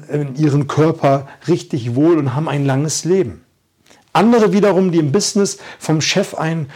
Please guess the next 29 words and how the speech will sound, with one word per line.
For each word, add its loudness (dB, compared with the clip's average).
äh, 2
vor 2
dem 2
Latt 0
geschossen -4
bekommen -4
haben, 0
die -6
fangen -2
an, 0
den 0
Hörer 2
in 2
die 0
Hand -4
zu -6
nehmen, -2
die -4
fangen -2
an, -2
sich -4
weiterzubilden, 0
weil 2
die 0
wollen 4
nicht 0
den 0
Job -4
verlieren. -8